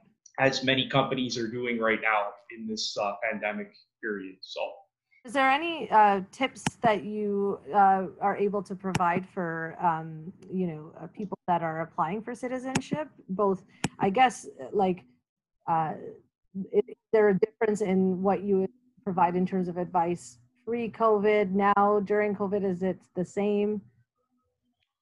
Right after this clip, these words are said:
Speaker 1: I would say in terms of the test that we offer, um, it's taken the same way. So you do still have to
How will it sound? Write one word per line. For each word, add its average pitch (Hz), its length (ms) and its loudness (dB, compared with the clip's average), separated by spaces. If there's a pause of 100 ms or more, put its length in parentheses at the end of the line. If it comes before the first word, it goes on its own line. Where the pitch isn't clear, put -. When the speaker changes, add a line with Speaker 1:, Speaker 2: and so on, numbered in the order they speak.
(1080)
Speaker 1:
I 220 100 6
would 247 220 2
say 190 340 6
in - 340 -2
terms 190 320 2
of 160 160 2
the 147 100 4
test 147 500 2
that 185 200 4
we 180 140 -4
offer, 196 400 2 (420)
um, 143 320 6
it's 151 200 0
taken 170 380 4
the 147 80 8
same 143 360 6
way. 131 200 4
So 160 160 0
you 139 200 0
do 165 180 0
still 143 380 0
have 143 220 2
to 143 80 -10